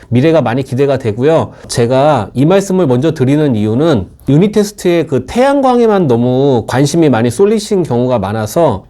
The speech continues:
유니테스트는 반도체 검사 장비도 하는 기업이라는 것을 알려드리기 위해서 먼저 이 부분을 말씀을 드렸고요. 또 저희가 기업의 미래에 대해서 추측을 하고, 그거에 대해서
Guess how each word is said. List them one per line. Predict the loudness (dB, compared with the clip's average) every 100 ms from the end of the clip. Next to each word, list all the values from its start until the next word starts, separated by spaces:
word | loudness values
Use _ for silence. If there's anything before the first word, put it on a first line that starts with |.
| 0
유니테스트는 | 2 2 2 -2 -2 -2 0 2 0
반도체 | 0 0 0 0 0
검사 | -2 0 0
장비도 | 0 0 0 0
하는 | 0 0
기업이라는 | 0 2 2 2 2 0
것을 | -2 0 0 0
알려드리기 | 0 2 2 2 0 0 0 0
위해서 | 0 0 0
먼저 | 0 0 2 2 2
이 | 2
부분을 | 2 2 0 2
말씀을 | 0 0 -2 -2
드렸고요. | -2 -4 0 2 2 0 -8 _
또 | -2
저희가 | 0 2 2 2 0
기업의 | -2 0 0 0
미래에 | 0 0 0 0
대해서 | 0 0 0 -4
추측을 | -4 -8 -2 2 2
하고, | 2 2 0
그거에 | 0 -2 2 2
대해서 | 2 2 0 0 0 -2 -8